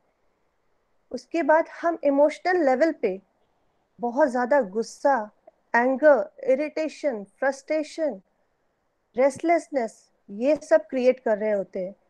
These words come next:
और हम emotionally इस body को बहुत disturb होते हैं। हमारे अंदर बहुत सारे mental issues हैं, हमें बहुत डर, डाउट्स, phobias हैं और हम constantly ये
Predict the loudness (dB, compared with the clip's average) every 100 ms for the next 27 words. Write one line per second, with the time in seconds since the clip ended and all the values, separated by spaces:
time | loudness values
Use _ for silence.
0 | _ _ -10 -6 -8 -8 -8 -8 -8 -6
1 | -4 -4 -6 0 0 0 -2 -4 -2 -2
2 | -2 -2 -2 -2 -4 -4 -8 -4 -4 -4
3 | _ _ _ _ -20 -20 -20 -20 -20 _
4 | _ _ _ _ _ _ _ _ _ _
5 | -6 0 2 4 4 2 2 -2 0 2
6 | 2 2 0 0 0 0 -2 -2 -2 -2
7 | -2 -4 -6 -4 0 0 0 2 2 2
8 | -4 _ _ _ _ _ _ -4 2 4
9 | 4 0 -10 -20 -2 2 4 6 6 4
10 | 0 -6 -12 _ _ -2 -2 0 -4 0
11 | 0 0 0 0 0 -2 -2 -2 -2 -6